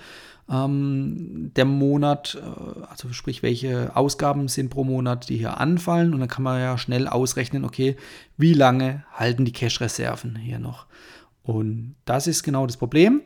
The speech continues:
Die, äh, halten hier nur noch wenige Monate, aber nicht irgendwie noch bis nächstes Jahr rein. Also dann ist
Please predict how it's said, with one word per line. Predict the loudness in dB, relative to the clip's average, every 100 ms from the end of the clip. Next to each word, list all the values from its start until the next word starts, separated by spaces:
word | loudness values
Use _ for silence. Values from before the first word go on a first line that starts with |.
| -8 -20 -20 _ _ -2
Die, | 2 4 4
äh, | 2 2 2
halten | 4 4 2 0
hier | 2 2 0
nur | 2 4
noch | 2 2
wenige | 4 4 4 4
Monate, | 4 6 6 4 2 0 -2 -6
aber | 0 2
nicht | 2 2 0
irgendwie | 2 2
noch | 2 0
bis | 0 0 0
nächstes | -2 -4 -4
Jahr | -4 -4 -4
rein. | -6 -6
Also | -8 -8
dann | -8 -6 -6
ist | -6 -6 -8